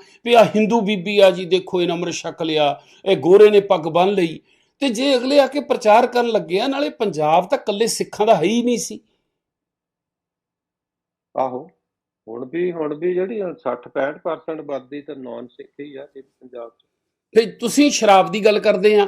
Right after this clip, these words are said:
Speaker 1: ਉਹਦਾ, ਉਹਦਾ ਜਿੰਨਾ, ਜਿੰਨਾ ਧੰਦਾ ਸਿੱਖ ਕਹਾਉਣੇ ਵਾਲਿਆਂ ਦਾ ਸੀਗਾ,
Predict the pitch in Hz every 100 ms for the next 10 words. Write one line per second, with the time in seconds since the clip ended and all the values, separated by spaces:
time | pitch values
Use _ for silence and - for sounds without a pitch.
0 | - _ _ 214 240 277 269 - 220 220
1 | 262 - 143 160 175 185 214 226 165 143
2 | 175 190 220 220 214 165 160 185 202 -
3 | _ _ - - - 196 220 - 185 190
4 | 202 220 196 190 185 175 - 165 147 123
5 | -